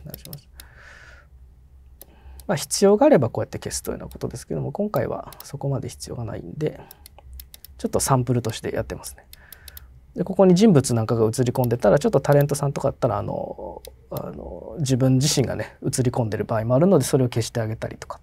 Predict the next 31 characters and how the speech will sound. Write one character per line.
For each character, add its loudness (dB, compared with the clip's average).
て -6
い -4
う -8
こ -2
と 2
は、 0
え -2
ー、 -10
チ -2
ェ -10
ッ -16
ク -12
と -2
し -4
て 4
は 6
す -6
る -8
と -8
い -4
う -6
よ -
う -8
な -10
感 -12
じ -14
で -12
す -12
ね。 -14
は -4
い。 -4